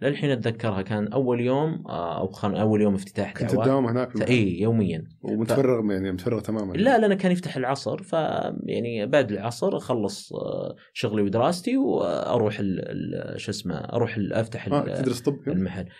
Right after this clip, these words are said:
Speaker 1: آه، كنت وقتها في الزمالة، مرحلة
Speaker 2: حلو.
Speaker 1: الزمالة. خلصت الطب، أنا متخرج من كلية الطب
Speaker 2: حلو.
Speaker 1: وقتها. كان بعد سنة من التخرج.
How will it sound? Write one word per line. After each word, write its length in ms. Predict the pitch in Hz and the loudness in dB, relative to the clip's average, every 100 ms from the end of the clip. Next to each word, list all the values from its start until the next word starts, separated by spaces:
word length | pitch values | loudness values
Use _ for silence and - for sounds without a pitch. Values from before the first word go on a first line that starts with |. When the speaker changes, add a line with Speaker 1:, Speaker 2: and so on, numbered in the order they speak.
| - - | -6 0
Speaker 1:
آه، 100 | 117 | 2
كنت 180 | 131 | 4
وقتها 260 | 127 120 117 | 4 4 0
في 60 | 110 | 0
الزمالة، 540 | 98 95 80 69 - | 0 0 0 -4 -6
مرحلة 180 | 101 110 | -4 -2
Speaker 2:
حلو. 80 | 98 - | -2 -6
Speaker 1:
الزمالة. 460 | - 71 67 - - _ | -8 -6 -8 -10 -16 _
خلصت 460 | - 113 110 - | -2 0 0 -2
الطب، 260 | - 90 78 | -8 -6 -4
أنا 100 | 80 | -4
متخرج 420 | 80 104 76 - | -4 -4 -4 -6
من 60 | 80 | -10
كلية 160 | 69 69 | -8 -6
الطب 60 | 90 | -4
Speaker 2:
حلو. 180 | 107 85 | -4 -4
Speaker 1:
وقتها. 400 | 71 - 78 - _ _ - | -8 -10 -14 -16 _ _ -4
كان 400 | 135 135 135 117 | 2 4 4 0
بعد 400 | 117 139 120 117 | 0 0 2 0
سنة 160 | 123 107 | 0 0
من 100 | 90 | 0
التخرج. 520 | 90 - - - | -4 -10 -14 -14